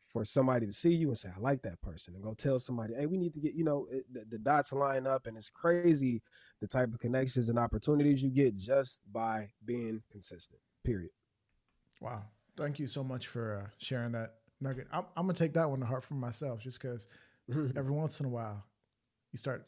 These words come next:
Speaker 2: you start thinking, you get in your head and you're just like, "Dang, is it worth it? I could be doing something else. I could be doing something else." And
Speaker 1: It's
Speaker 2: I'm, I'm
Speaker 1: worth it.
Speaker 2: sure you felt that way at some point, but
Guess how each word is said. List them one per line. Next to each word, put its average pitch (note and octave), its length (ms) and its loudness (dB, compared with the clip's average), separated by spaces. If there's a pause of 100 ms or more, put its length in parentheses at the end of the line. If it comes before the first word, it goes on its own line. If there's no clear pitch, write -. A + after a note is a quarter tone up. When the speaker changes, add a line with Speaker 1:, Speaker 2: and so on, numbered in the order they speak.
(100)
Speaker 2:
you B2 60 -10
start A#2+ 280 -8
thinking, C3+ 320 -2
you C3 80 -6
get C#3+ 160 -8
in C3 60 -10
your A#2+ 100 -4
head C3 100 0
and C3 100 -4
you're A#2+ 80 -8
just A#2+ 160 -10
like, A#2+ 120 -10
"Dang, A2 300 -10 (600)
is B2 120 -2
it A#2+ 40 -2
worth B2 280 -2
it? C3 100 -6 (400)
I F3 80 -6
could D#3 100 -6
be D3 60 -4
doing D3+ 160 0
something F3+ 240 0
else. D3 240 -6 (640)
I - 60 2
could G#3 200 4
be G#3 80 2
doing G3 220 0
something G#3 280 -6
else." F3+ 140 -6
And D3 80 -4
Speaker 1:
It's C#3 80 -4
Speaker 2:
I'm, A#2+ 60 0
I'm A2 60 0
Speaker 1:
worth C#3 80 -4
it. - 20 -10
Speaker 2:
sure E3 120 -2
you D3+ 80 -2
felt D3 200 -2
that D3 160 0
way C#3+ 160 -2 (160)
at F#3 80 -12
some C#3 160 -4
point, A#2 260 -12 (640)
but A#2+ 220 -10